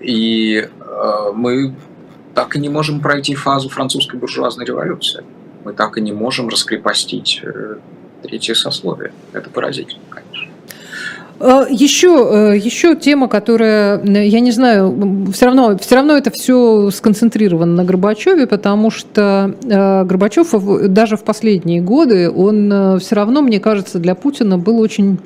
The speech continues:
Speaker 2: как бы сказать, э, неприятным, м,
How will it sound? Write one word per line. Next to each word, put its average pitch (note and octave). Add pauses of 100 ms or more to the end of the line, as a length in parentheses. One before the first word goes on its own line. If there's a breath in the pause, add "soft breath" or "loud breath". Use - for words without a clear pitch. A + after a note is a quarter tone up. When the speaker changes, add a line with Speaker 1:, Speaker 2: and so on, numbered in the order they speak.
(560 loud breath)
Speaker 2:
как G3
бы F#3
сказать, -
э, F3 (200 loud breath)
неприятным, G#3+
м, F#3+